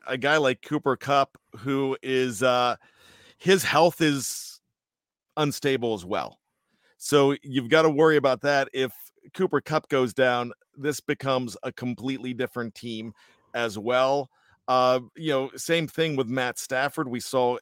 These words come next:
it all. I mean, they went from Super Bowl champion to just a terrible team last year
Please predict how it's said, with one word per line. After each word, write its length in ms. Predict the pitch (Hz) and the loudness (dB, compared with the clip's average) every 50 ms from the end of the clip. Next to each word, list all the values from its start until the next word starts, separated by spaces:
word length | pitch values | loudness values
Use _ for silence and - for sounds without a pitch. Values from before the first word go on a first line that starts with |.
| - | -8
it 100 | 131 120 - _ | -12 -12 -10 _
all. 520 | - 135 135 131 127 127 123 117 - - _ _ | 0 2 2 4 4 4 2 0 -2 -6 _ _
I 40 | 127 | -6
mean, 140 | 139 135 131 | -6 -2 0
they 120 | 135 143 | 0 0
went 180 | 147 147 135 - | 0 -2 -4 -6
from 140 | - 123 117 | -8 -10 -10
Super 400 | - - 151 - - 139 131 - _ _ _ _ _ | -8 -10 -10 -8 -6 -6 -8 -8 _ _ _ _ _
Bowl 240 | 113 - 139 135 123 | -2 0 0 0 0
champion 640 | - - 147 139 139 131 - 135 127 123 117 120 120 | -2 -4 -4 -4 -4 -4 -4 -4 -4 -2 -4 -4 -6
to 380 | - 123 131 123 120 117 117 104 - _ _ _ _ _ _ _ _ _ | -4 -2 -2 0 0 -2 -4 -8 -10 _ _ _ _ _ _ _ _ _
just 260 | - 135 131 - - _ _ | -2 -2 -2 -2 -6 _ _
a 160 | 131 123 117 - _ | -6 -6 -6 -8 _
terrible 480 | - - 127 147 165 160 135 123 123 | -8 -2 2 6 6 6 6 4 -2
team 320 | - - 127 120 113 107 110 | -4 -6 -10 -8 -8 -6 -6
last 320 | 110 110 110 104 - - | -6 -6 -6 -8 -10 -10
year 300 | 120 113 107 107 113 113 | -8 -6 -4 -4 -6 -8